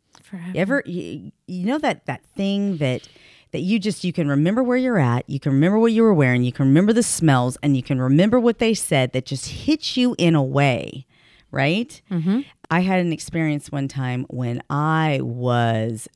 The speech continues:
Speaker 2: just, I, I was just so,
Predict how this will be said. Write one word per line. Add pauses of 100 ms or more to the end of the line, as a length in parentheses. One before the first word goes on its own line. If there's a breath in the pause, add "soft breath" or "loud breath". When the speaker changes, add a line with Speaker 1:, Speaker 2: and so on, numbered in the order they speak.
Speaker 2:
just, (120)
I,
I
was
just (220)
so,